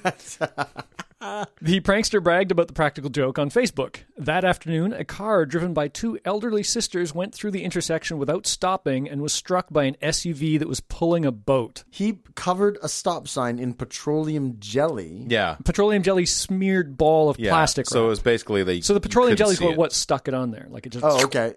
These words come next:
Speaker 1: And, uh, okay, so you
Speaker 3: It basically
Speaker 1: couldn't see stop.
Speaker 3: obscured this, the, the sign.
Speaker 1: But there was still a sign.
Speaker 3: There was still
Speaker 1: In an
Speaker 3: a
Speaker 1: octagonal shape, just like a stop sign.
Speaker 3: Probably, probably just a
Speaker 2: A po-, you could probably just see the
Speaker 3: formless
Speaker 2: post.
Speaker 3: shape. I've, I actually saw a picture of it, and it's just kinda like, it's all covered in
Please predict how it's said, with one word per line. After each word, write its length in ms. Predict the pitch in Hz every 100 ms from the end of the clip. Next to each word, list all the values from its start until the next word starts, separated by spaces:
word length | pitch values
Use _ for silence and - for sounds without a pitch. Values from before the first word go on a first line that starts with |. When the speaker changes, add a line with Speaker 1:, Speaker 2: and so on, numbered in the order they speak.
| _ 139
Speaker 1:
And, 400 | 139 135 135 131 _ _ -
uh, 40 | 151
okay, 340 | 135 104 95
so 160 | - 143
you 100 | 139
Speaker 3:
It 60 |
basically 300 | 175 165 165
Speaker 1:
couldn't 120 | 143 131
see 20 |
stop. 120 | -
Speaker 3:
obscured 240 | 135 131 120
this, 200 | 107 117
the, 360 | 104 92 87 87
the 120 | 80
sign. 360 | - 73 67
Speaker 1:
But 100 | 165
there 100 | 170
was 100 | 185
still 200 | - 240
a 40 | 185
sign. 500 | - 180 104 90 90 _
Speaker 3:
There 100 | 120
was 120 | 123
still 380 | - 170 165 147
Speaker 1:
In 100 | 185
an 60 | 180
Speaker 3:
a 20 |
Speaker 1:
octagonal 520 | 170 - 180 175 170
shape, 340 | 151 - 156 123
just 180 | 135 156
like 120 | 139
a 40 |
stop 260 | - 123 107
sign. 320 | 107 92 117 -
Speaker 3:
Probably, 360 | 190 190 160
probably 260 | 151 202 185
just 180 | 151 147
a 160 | 120 104 _ 131
Speaker 2:
A 60 | 131
po-, 160 | 156
you 140 | 165 165
could 80 | 180
probably 180 | 135
just 140 | 135 113
see 80 | 107
the 60 |
Speaker 3:
formless 60 | -
Speaker 2:
post. 200 | 165 -
Speaker 3:
shape. 300 | 101 80 -
I've, 160 | 98 104
I 240 | 113 113
actually 320 | 117 131 135 123
saw 280 | 123 101
a 40 | 87
picture 360 | 110 90 92
of 120 | 80 78
it, 80 |
and 100 | 80
it's 100 | 76
just 280 | - 85 -
kinda 200 | 78 73
like, 180 | 67 67 _ _ _ _ _ -
it's 100 | 85
all 140 | 73
covered 380 | - 80 64 64
in 240 | 62 60